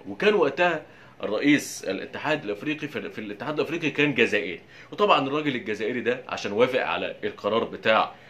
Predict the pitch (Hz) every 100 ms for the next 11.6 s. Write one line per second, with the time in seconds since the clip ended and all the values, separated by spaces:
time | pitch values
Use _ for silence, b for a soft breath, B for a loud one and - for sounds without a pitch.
0 | B 90 92 90 87 87 85 85 82 -
1 | 135 98 101 135 - 123 104 104 95 101
2 | - 196 156 107 - 90 85 104 107 104
3 | 98 123 139 123 107 139 185 190 - B
4 | B B - 107 101 107 135 139 107 95
5 | 143 151 123 127 139 117 139 160 143 117
6 | 113 107 107 101 110 104 139 143 131 92
7 | - 95 113 135 104 101 139 127 104 104
8 | 131 139 120 135 - - 131 135 120 101
9 | 101 - 113 123 - 113 120 107 87 98
10 | 98 110 - 113 120 104 104 110 120 104
11 | 110 117 113 104 - 113